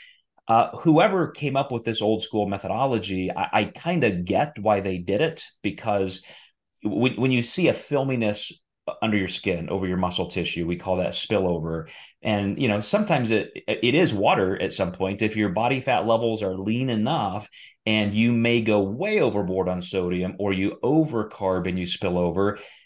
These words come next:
there is a fluidy buildup. And so you think, "Okay, that's extra water. I don't wanna mess with that on contest day, so I'll just make sure I dehydrate." And then i-,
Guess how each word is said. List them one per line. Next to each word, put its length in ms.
there 280
is 180
a 160
fluidy 580
buildup. 380
And 120
so 120
you 80
think, 160
"Okay, 200
that's 220
extra 260
water. 540
I 60
don't 160
wanna 160
mess 280
with 120
that 260
on 200
contest 420
day, 140
so 180
I'll 80
just 240
make 140
sure 160
I 120
dehydrate." 840
And 200
then 280
i-, 120